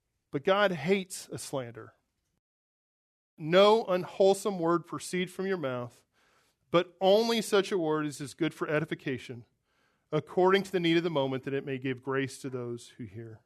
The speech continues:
Now, this list is challenging, isn't it?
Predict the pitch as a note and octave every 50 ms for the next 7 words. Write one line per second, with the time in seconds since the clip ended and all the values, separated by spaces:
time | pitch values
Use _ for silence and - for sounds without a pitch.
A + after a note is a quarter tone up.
0 | _ _ _ _ _ _ _ _ _ _ _ _ _ _ _ _ _ _ _ _
1 | _ _ _ _ _ _ _ _ _ _ _ _ _ _ _ _ _ _ _ _
2 | _ _ _ _ _ _ _ _ _ _ _ _ _ _ _ _ _ _ _ _
3 | _ - F3+ F#3 F#3 F#3+ F3+ F3+ F#3+ G#3 G3 - G#3+ G#3+ G#3+ G#3+ G3+ - G#3 F#3
4 | - - A3+ G#3+ A3+ A#3 A3+ F3+ D#3+ F3+ F3 F3+ E3 G3+ G#3 A3+ A#3